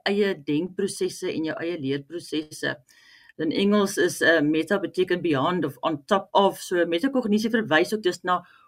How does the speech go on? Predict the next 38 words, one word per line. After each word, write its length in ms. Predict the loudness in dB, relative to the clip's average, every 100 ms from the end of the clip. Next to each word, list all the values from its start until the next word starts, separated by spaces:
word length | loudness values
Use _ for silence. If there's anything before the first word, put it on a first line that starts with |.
| _
hoër 420 | 4 8 8 8 4
orde 340 | 4 4 0
denke 540 | 2 0 0 2 0 0 -10 -20 _
en 220 | -2 0 0
hoër 280 | 2 2
orde 280 | 2 0 0
kognisie 580 | -4 -2 0 0 0 0
of, 160 | -2 -6
of 160 | -10
leer. 580 | -6 -4 0 0 0 -8 _ -20 -20 -20 -20 0
En, 180 | 2 2
eh, 140 | 2
me-, 280 | 0 -2 -2
metakognisie 640 | -2 0 2 4 4 6 6
het 80 | 4
te 120 | 2
doen 220 | 2 6
met 160 | 6 6
daardie 240 | 4 4
spesifieke 760 | 0 -6 -6 -2 4 4 4
denke 540 | 4 4 4 2 0 0 -10 -20 _ _
wat 280 | 0 0 2
'n 80 | 0
leerder 340 | 4 4 4
in 100 | 4
staat 420 | 0 0 4 4
stel 320 | 4 2 2
om 380 | 2 -2 -2 -2
eie 240 | 2 4 4
leer, 380 | 2 2 2 2
dis 200 | -2 -4
hul 200 | -8 0
eie 280 | 2 2 0
kennis 420 | 0 0 -2 -4
en 140 | -6 -4
hulle 180 | -4
eie 200 | 0 0
leerprosesse 840 | 2 0 -2 -6 -2 0 2 -2